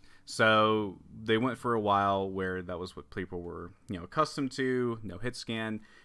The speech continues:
And then in a patch, they went ahead and they added hit scan weapons. And it's suddenly the game just felt way different. Um, now, I think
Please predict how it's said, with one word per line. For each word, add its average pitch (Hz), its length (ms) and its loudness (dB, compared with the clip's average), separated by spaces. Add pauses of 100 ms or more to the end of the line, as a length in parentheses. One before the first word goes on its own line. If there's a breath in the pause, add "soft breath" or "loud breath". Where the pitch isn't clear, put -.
(120)
And 107 160 -2
then 107 120 0
in 101 100 -2
a 98 60 -6
patch, 180 500 -4
they 120 140 -2
went 123 160 -4
ahead 117 180 -2
and 107 100 -4
they 104 220 -4
added 127 300 0
hit 101 160 -8
scan 90 320 -8
weapons. 87 520 -10 (400 loud breath)
And 95 680 0
it's 95 240 -6
suddenly 135 640 2
the 107 120 -4
game 101 360 0
just 92 180 -8
felt 90 220 -6
way 90 400 -8
different. - 600 -12 (360 soft breath)
Um, 90 320 -2
now, 110 120 4
I 117 80 4
think 190 460 -4